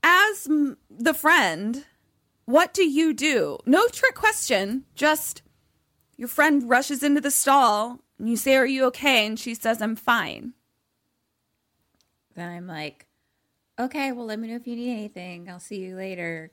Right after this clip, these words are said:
Speaker 2: Goodbye."
Speaker 1: Mm-hmm.
Speaker 2: And leave.
Speaker 1: Mm-hmm.
Speaker 2: Um, does she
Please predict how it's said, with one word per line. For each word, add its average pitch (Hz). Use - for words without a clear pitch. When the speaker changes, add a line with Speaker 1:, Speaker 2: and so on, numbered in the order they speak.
Speaker 2:
Goodbye." 143
Speaker 1:
Mm-hmm. 285
Speaker 2:
And 311
leave. -
Speaker 1:
Mm-hmm. 185
Speaker 2:
Um, 151
does 170
she 147